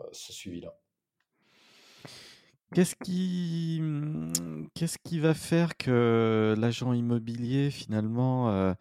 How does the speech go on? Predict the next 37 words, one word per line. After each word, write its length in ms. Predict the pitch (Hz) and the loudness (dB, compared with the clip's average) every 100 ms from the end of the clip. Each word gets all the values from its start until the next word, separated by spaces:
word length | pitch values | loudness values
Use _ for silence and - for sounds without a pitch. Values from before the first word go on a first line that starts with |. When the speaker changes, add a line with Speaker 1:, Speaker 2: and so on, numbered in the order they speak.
| - - _ _ 160 | -8 -20 _ _ -16
Speaker 2:
heu, 40 | - - - 57 58 - - - - - - | -14 -12 -12 -14 -14 -14 -14 -16 -16 -16 -14
soit 280 | - - 104 | -10 -4 -2
un 80 | 101 | -2
super-héros, 1000 | - 131 - 131 127 131 131 151 151 143 | -4 -6 0 2 2 0 2 4 4 4
heu, 160 | 110 104 - - - _ - | 2 -2 -10 -20 -20 _ -12
heu, 320 | 110 110 113 110 | -8 -6 -8 -10
qui, 100 | - - | -8 -8
dans 440 | - 117 - 135 139 | -8 -12 -2 4 8
le 160 | 139 | 8
temps, 560 | 139 - 156 156 156 151 | 6 6 6 6 4 2
heu, 360 | 110 107 107 107 | 2 2 -2 -4
tienne 300 | - 135 127 | 0 2 4
la 140 | 123 | 2
distance, 880 | 117 127 - - 147 151 151 151 - | 0 -10 -6 0 2 2 0 -4 -2
heu, 640 | 113 110 104 101 101 101 104 | 0 2 2 2 2 0 -2
et 80 | 117 | -2
surtout, 480 | - 156 - 185 220 _ | -2 -4 -2 -4 -4 _
surtout, 540 | - - 107 - 156 143 | -12 -10 -8 -4 -2 0
heu, 400 | 95 92 87 - | 2 2 2 0
opère 400 | - 107 147 143 | 0 2 2 2
un 140 | 95 | 0
bon 260 | 90 120 131 | -2 -2 -4
sourcing ? 640 | - - - 123 117 92 - - | -6 -10 -8 -6 -6 -8 -16 -12
Parce 160 | 98 - | -10 -4
que 120 | 110 - _ _ | -4 -4 _ _
j'ai 160 | 104 120 | -4 -2
l'impression 420 | 127 135 - 170 | 0 -2 -2 -4
que 60 | 135 | -4
dans 100 | 117 | -4
ce 120 | - | -4
métier-là, 420 | 120 - 127 147 | -6 -2 0 0
tout 240 | - 127 123 | -2 -2 0
est 40 | |
dans 100 | 113 | 0
le 60 | 110 | -4
sourcing. 520 | - - 113 107 95 - _ _ _ _ _ _ _ - | -8 -12 -10 -10 -12 -20 _ _ _ _ _ _ _ -6
Speaker 1:
Oui, 380 | 110 120 - | -2 -2 -4